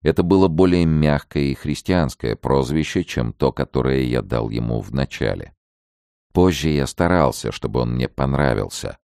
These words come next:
Старался даже подружиться с ним, как почти со всеми приятелями Эзры,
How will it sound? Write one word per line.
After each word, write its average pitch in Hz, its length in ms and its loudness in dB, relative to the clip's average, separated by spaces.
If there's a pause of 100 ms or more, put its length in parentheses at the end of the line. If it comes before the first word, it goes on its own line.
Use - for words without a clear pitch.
(400)
Старался 65 480 0
даже 64 320 0
подружиться 73 800 -2
с - 140 -10
ним, 57 200 -4
как - 220 -8
почти - 380 -4
со - 160 -4
всеми 57 340 -4
приятелями 57 880 -2
Эзры, 50 340 -6